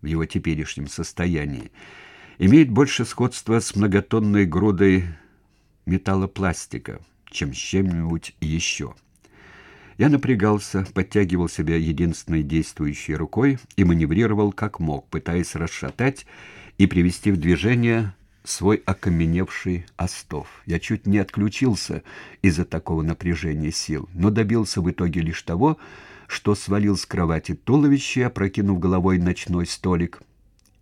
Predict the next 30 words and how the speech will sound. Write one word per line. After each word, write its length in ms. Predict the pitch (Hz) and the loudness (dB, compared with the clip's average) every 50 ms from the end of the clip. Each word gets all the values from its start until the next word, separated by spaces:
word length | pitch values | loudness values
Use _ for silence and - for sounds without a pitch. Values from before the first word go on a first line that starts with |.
| _ _ _ | _ _ _
и 160 | - 92 92 | 0 0 0
так 320 | 92 - 127 113 101 - - | 2 0 -2 -2 -2 -2 -2
неловко 480 | 92 90 90 90 92 87 - - - | 0 2 2 2 2 0 -2 -4 -4
развернулся, 720 | 85 85 76 82 80 92 101 117 156 165 160 - - - - | -4 -4 -4 -4 -4 -4 -2 0 0 0 0 -2 -4 -8 -8
что 180 | - - - | -8 -6 -8
правая 360 | 127 - - 90 90 85 82 | -6 -4 -2 -2 0 0 -2
рука 340 | 78 85 80 - 123 143 156 - - - - - - - - | -2 -4 -4 -2 -2 -2 -2 -4 -8 -18 -20 -20 -20 -18 -10
застряла 720 | - 76 92 90 - - - 85 87 110 117 110 110 - - - | -4 0 0 0 0 -2 -4 -2 0 0 2 0 -2 -2 -4 -4
в 100 | 80 87 | -4 -2
раме 300 | 87 87 87 85 85 87 | 0 0 0 -2 -2 -4
кровати. 600 | - - 90 80 73 69 57 - - - - - - _ _ _ _ _ _ _ - - - - - - - - - - - - _ | -6 -6 -6 -6 -6 -6 -8 -10 -10 -16 -20 -20 -20 _ _ _ _ _ _ _ -20 -20 -20 -20 -20 -20 -20 -20 -20 -20 -20 -8 _
Некоторое 400 | - 101 - - - - 165 156 | 6 6 6 6 6 4 6 6
время 400 | 143 139 139 151 139 139 135 - - | 6 8 8 6 6 6 4 4 2
я 160 | 101 95 120 | 0 0 0
полежал 540 | 117 - 117 113 117 107 78 82 85 82 82 | 0 2 2 4 4 4 4 2 0 0 0
так, 360 | - - 85 78 - - - - - - | -2 -2 -4 -4 -4 -10 -16 -18 -14 -10
тяжело 360 | - 87 73 85 85 90 101 | -8 -6 -4 -2 -2 -2 -2
дыша. 420 | 98 92 87 - - - 69 60 - - - _ _ _ _ - | -2 -2 -4 -6 -6 -8 -8 -10 -10 -14 -20 _ _ _ _ -4
Единственным 720 | - 87 104 101 113 143 135 - - - 120 117 113 - - - | 2 6 6 6 6 6 4 2 -2 -2 0 0 0 0 -2 0
исправным 640 | - 107 - - - 104 98 101 95 90 87 87 87 82 | 0 0 0 -2 -4 -2 0 0 2 0 0 0 0 0
глазом 520 | 82 98 131 156 123 87 82 69 64 - _ - - - - - - - - - - - | 0 0 0 0 0 -2 -2 -4 -6 -8 _ -18 -20 -20 -20 -20 -20 -20 -20 -18 -6 0
я 200 | 82 101 139 117 | 2 4 4 2
оглядывал 640 | - - 120 101 104 110 123 113 101 110 104 101 | 2 -2 -2 0 2 2 2 4 4 4 4 4
себя 380 | 92 - - 104 95 90 135 135 | 2 0 0 0 2 2 2 2
и 140 | - 101 98 | 2 2 2
не 120 | 95 98 | 4 4
мог 260 | 98 113 110 104 - | 2 2 0 -2 -4
поверить 420 | - - 98 92 95 90 85 85 - | -4 0 2 4 4 4 2 0 -4
в 160 | _ _ - | _ _ -4
то, 240 | - 120 143 151 | 0 0 0 0